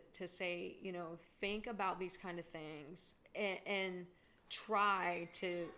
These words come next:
to also put yourself in the shoes of people that are fighting every day to not be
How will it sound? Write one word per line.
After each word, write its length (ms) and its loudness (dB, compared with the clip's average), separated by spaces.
to 160 4
also 540 4
put 140 6
yourself 460 4
in 200 0
the 80 2
shoes 360 0
of 120 -4
people 300 -4
that 140 0
are 220 -4
fighting 400 6
every 240 6
day 560 2
to 200 2
not 380 2
be 460 0